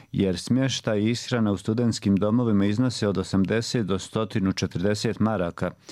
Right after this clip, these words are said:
Ona je dodala da Vlada Republike Srpske čini sve što može na različitim projektima u zapošljavanju, školovanju i stambenom zbrinjavanju mladih u Republici Srpskoj.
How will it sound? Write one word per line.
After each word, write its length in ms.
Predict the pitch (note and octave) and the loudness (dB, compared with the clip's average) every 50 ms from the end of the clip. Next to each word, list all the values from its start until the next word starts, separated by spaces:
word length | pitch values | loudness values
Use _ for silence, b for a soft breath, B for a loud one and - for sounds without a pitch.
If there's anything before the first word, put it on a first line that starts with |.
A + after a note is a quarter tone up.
| B B B B B B B B - | B B B B B B B B -4
Ona 260 | G#2+ G#2+ A2+ A#2+ A#2+ | -2 -2 0 0 0
je 80 | A2 | 0
dodala 460 | F#2+ E2+ A2+ B2 B2 C3 B2 A2 G#2+ G#2 | 0 0 -2 0 0 0 0 0 0 0
da 120 | F#2 G#2 | 0 0
Vlada 340 | F#2 G2 G2+ G#2+ A2+ A2+ A2+ | 0 0 0 0 0 0 -2
Republike 500 | G#2 - - A2+ A2+ B2 B2 - - G2+ | -2 -2 -2 -2 -2 -2 -2 -2 -4 -4
Srpske 500 | - - A#2+ B2+ B2 A#2 - - G2 F#2 | -2 -2 -2 -2 -2 -2 -4 -4 -4 -2
čini 280 | - - A2+ A#2+ A#2 | 0 0 2 2 2
sve 220 | G#2 - - A#2 A#2 | 0 0 -2 -2 -2
što 200 | - - - G2+ | -2 -2 0 0
može 400 | G#2+ A#2 B2+ C3 A2 A#2+ A#2 G2+ B B B B B B | 2 2 0 0 0 -2 -2 -2 B B B B B B
na 180 | - G#2 G#2 G#2 | 0 0 2 2
različitim 580 | G#2 G#2+ A2 G#2 B2 A#2+ - - - G#2+ G#2 | 2 0 0 0 -2 -4 -4 -2 0 0 0
projektima 580 | F#2 - A2 A2 A#2 B2 A#2+ - - A#2 A2+ G2+ | 0 0 0 0 0 0 0 -2 0 0 2 2
u 80 | F#2+ F#2+ | 0 0
zapošljavanju, 840 | E2+ G2 F#2 - G2+ F#2 - - G#2 G#2 A2+ B2+ C3 A#2+ G#2+ F#2+ F2+ | 0 -2 -2 -2 -4 -6 -2 -2 -2 0 0 0 0 2 2 2 2
školovanju 720 | - - - - B2 B2+ C3 B2+ A#2 A2+ A2 A2 A2 G2+ | 0 -2 -2 -2 -2 0 0 0 0 0 0 2 2 0
i 40 | F#2+ | 0
stambenom 600 | - - - G#2+ A2 A#2+ A#2 B2 A#2 A2 G2+ G2 | -2 -2 -2 0 0 2 2 2 2 4 4 2
zbrinjavanju 680 | F2 F2 E2+ F2+ F#2 F#2+ G2+ G#2+ A2+ B2 A2+ G#2+ G2 F#2+ | 2 0 0 2 4 4 4 4 2 2 2 2 2 4
mladih 500 | G2+ A#2 B2 B2+ B2 A2+ A2+ G#2 - G#2+ | 2 2 2 0 0 0 -2 -2 -2 -2
u 60 | G2 | -2
Republici 520 | F#2 E2+ - F#2 F2+ G2 G#2 - - F#2 | -2 -2 -2 -2 -2 -2 -2 -4 -4 -6
Srpskoj. 500 | - - - D#2 - - - - D#2 C#2+ | -4 -4 -4 -4 -6 -6 -6 -4 -4 -6